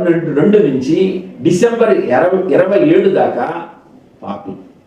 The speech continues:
రాహువు జూలై ఇరవై ఏడు నుంచి మార్చి పదహారు వరకు పాపి. కేతువు నవంబర్ పది వరకు పాపి.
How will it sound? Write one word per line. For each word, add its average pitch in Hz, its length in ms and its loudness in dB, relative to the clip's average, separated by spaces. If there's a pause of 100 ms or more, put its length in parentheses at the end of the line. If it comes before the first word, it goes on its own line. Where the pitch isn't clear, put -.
(240)
రాహువు 175 640 2 (440)
జూలై 196 280 4 (120)
ఇరవై 196 340 2 (120)
ఏడు 170 240 4
నుంచి 120 300 0 (360)
మార్చి 143 500 -2 (160)
పదహారు 165 480 0
వరకు - 320 -2 (440)
పాపి. - 280 -10 (840)
కేతువు 233 500 2 (380)
నవంబర్ 214 500 2 (140)
పది 208 180 4
వరకు 160 360 -2
పాపి. - 380 -6